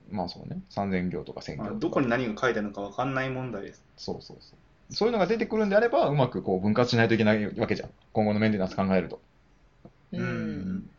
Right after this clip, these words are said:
Speaker 3: そう、アクティビティ内でどこに書いてあるか分かんないみたいな話？
Speaker 1: もあるし、どの処理がどの処理と似てるのかみたいな話もで分かんなくなってくるじゃん。
Speaker 3: でもうまくさ、じゃあなんか、アクティビティの中の処理をいくつかのクラスに分けましょうって時に、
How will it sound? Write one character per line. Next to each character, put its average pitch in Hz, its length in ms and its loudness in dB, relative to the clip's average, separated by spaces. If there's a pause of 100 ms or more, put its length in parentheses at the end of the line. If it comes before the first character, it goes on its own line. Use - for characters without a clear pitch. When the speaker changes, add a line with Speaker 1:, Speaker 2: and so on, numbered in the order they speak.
(240)
Speaker 3:
そ - 100 -12
う、 - 40 -8
ア 208 40 -4
ク 220 80 -10
テ - 80 -4
ィ 302 60 -4
ビ 311 80 -4
テ 349 140 0
ィ 294 40 0
内 294 180 2
で 320 120 0
ど 262 100 0
こ 254 80 6
に 214 80 2
書 208 80 0
い 180 60 2
て 185 60 0
あ - 20 2
る 160 80 -2
か 160 80 2
分 156 80 -2
か 156 80 -6
ん 151 80 -6
な 143 60 -8
い - 20 -8
み 143 100 -8
た 143 80 -10
い 147 40 -10
な 147 80 -12
話？ - 340 -14 (180)
Speaker 1:
も 143 240 6
あ 123 60 6
る 120 100 4
し、 - 380 -2 (400)
ど 165 120 8
の 139 120 8
処 117 100 8
理 107 100 4
が 92 160 6
ど 113 120 4
の 107 80 2
処 95 100 -4
理 82 100 -6
と - 200 -8
似 110 160 0
て 113 100 8
る 110 80 4
の 107 80 0
か 92 120 2
み 95 100 -4
た 90 100 -2
い - 20 -4
な 82 60 -6
話 95 240 -4
も 92 80 -4
で 95 80 0
分 101 80 2
か 120 120 8
ん 123 40 0
な 101 80 2
く 92 80 0
な 92 80 -2
っ - 40 -4
て - 80 -8
く 87 100 -8
る 80 60 -10
じ 76 80 -12
ゃ - 20 -14
ん。 - 40 -20 (540)
Speaker 3:
で 160 80 -14
も 151 60 -10
う 160 80 -8
ま 294 100 -4
く 302 260 -8
さ、 285 320 0 (160)
じ 214 100 -2
ゃ 190 180 4
あ 165 120 0
な 185 80 -4
ん - 20 -6
か、 156 120 -4 (480)
ア 185 80 -4
ク - 80 -12
テ - 80 -2
ィ 202 40 0
ビ 214 80 0
テ 220 80 2
ィ - 20 6
の 220 60 6
中 214 160 2
の 175 40 -2
処 180 80 -2
理 170 140 0
を 156 160 2
い 151 60 -10
く - 100 -14
つ - 80 -18
か - 80 -4
の 156 80 -2
ク 151 100 -8
ラ 151 80 -6
ス - 60 -14
に 156 80 -2
分 156 100 -2
け 156 100 -8
ま 160 100 -6
し - 80 -8
ょ 175 40 0
う - 40 -2
っ - 20 -14
て - 80 -20
時 - 180 -18
に、 151 180 -10